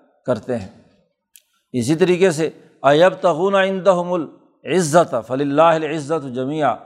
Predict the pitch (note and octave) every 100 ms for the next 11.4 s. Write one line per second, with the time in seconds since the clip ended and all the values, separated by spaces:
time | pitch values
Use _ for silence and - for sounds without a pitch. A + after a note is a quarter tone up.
0 | _ _ _ - C3+ C#3 D3 D#3 F#3 F3+
1 | F#3+ E3+ D3 F#3 A3 A#3+ A3 F#3 F3 -
2 | D#3 G2+ _ _ _ _ _ _ _ _
3 | - B2 C#3 E3+ E3+ D#3+ - D#3 B2+ C3
4 | C3 A2+ A#2+ A2+ F#2 _ _ _ - A#2
5 | C3+ C3 D3+ D#3+ E3 D#3 C#3 D3+ D#3+ D#3
6 | C#3+ D3 B2+ D3 A#2+ E2+ _ _ _ _
7 | _ _ _ - G#2+ D3+ D3 C#3 D3+ D#3
8 | E3 E3 D3+ D#3 D3+ - D3+ D#3+ D#3 -
9 | D#3 D3 D3 - E3 D3 D#3 E3 D#3 D#3
10 | B2+ E3 D#3 C3+ C#3+ D#3 D3 C#3 D#3+ -
11 | C#3+ F3+ E3 C3+